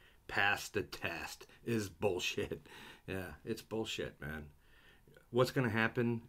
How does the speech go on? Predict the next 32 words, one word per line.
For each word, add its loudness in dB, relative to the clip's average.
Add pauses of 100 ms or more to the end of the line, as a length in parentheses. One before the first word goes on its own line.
if, -2
uh, 6
this 2 (800)
obvious 2
trend 0
is -2
gonna 2
continue -2
in -4
blue, 2
s-, -10 (680)
you -8
know, -8
blue 2
states, -2
blue -2
cities -4
and -8
shit? -6 (840)
Uh, -2 (800)
I -16
mean, 2
you're 2
just 0
gonna 4
have 4
dumb 8
teachers. 0 (680)
They're 4
gonna, 4
gonna 2
help 2